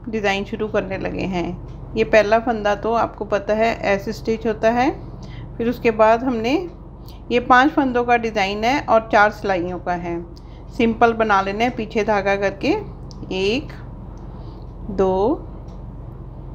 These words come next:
तीन, चार, पाँच, पीछे धागा करते हुए पाँच बना लेने हैं। अब ये जो पांच फंदे हैं इसको कैसे बनाना है, हमने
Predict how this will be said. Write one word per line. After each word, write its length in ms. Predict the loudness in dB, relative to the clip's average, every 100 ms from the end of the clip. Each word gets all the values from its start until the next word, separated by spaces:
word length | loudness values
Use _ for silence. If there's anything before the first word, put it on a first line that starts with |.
| -12 -12 -8 0
तीन, 500 | 0 2 2 2 0 -4 -14 -14 -14 -16 -16 -16 -16 -16 -16 -16 -14 -14 0
चार, 640 | 4 4 4 4 2 0 -12 -14 -14 -16 -16 -14 -14 -14 -14 -14 -14 -14 -14 -2
पाँच, 400 | 2 2 0 -4 -10 -12 -12 -12 -12 -12 -8
पीछे 280 | -4 0 2
धागा 280 | 4 2 2
करते 280 | 0 -2 -2
हुए 180 | 0 0
पाँच 340 | 2 0 0
बना 280 | -2 -4 -4
लेने 260 | -4 -4 -4
हैं। 500 | -6 -10 -12 -12 -2
अब 140 | 2
ये 120 | 4 4
जो 120 | 4
पांच 380 | 4 6 6 4
फंदे 340 | 2 2 2
हैं 240 | 2 2 2
इसको 220 | -2 -4
कैसे 320 | 0 2 2
बनाना 340 | 0 0 2 2
है, 120 | 2
हमने 260 | 2 2